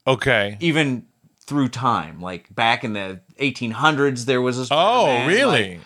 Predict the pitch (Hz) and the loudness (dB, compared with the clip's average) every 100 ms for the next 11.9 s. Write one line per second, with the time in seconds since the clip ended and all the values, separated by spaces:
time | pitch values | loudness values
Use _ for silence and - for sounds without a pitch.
0 | - - 180 170 139 117 98 127 160 165 | -10 0 2 2 2 0 2 2 4 4
1 | 151 196 151 120 104 131 135 95 - - | 4 2 2 2 2 2 2 0 -4 0
2 | 160 165 175 139 147 131 123 110 113 147 | 2 2 2 2 4 4 2 -2 -10 -8
3 | 139 135 156 139 - 165 143 - 135 - | -8 0 0 0 2 2 2 -2 -4 -4
4 | - 143 123 139 156 120 104 98 98 - | -2 2 4 6 4 2 -2 -2 -6 -2
5 | 123 117 113 101 139 135 131 123 107 - | 0 0 -2 0 0 0 -2 -4 -6 -8
6 | 123 117 127 214 214 120 101 90 87 80 | -6 -4 -2 -2 0 0 0 -2 -6 -8
7 | 76 65 80 - - - _ 98 117 185 | -10 -10 -12 -14 -20 -20 _ -12 2 2
8 | 220 - - - _ _ _ 113 120 107 | 4 0 -2 -8 _ _ _ 0 2 0
9 | 98 85 - 87 82 80 71 82 101 _ | -4 -6 -4 -4 -6 -12 -16 -18 -20 _
10 | - 98 92 90 87 87 98 113 104 90 | -12 -8 -4 -4 -4 -6 -6 -4 -4 0
11 | 120 131 135 127 123 120 110 - | 4 6 6 4 4 2 2 0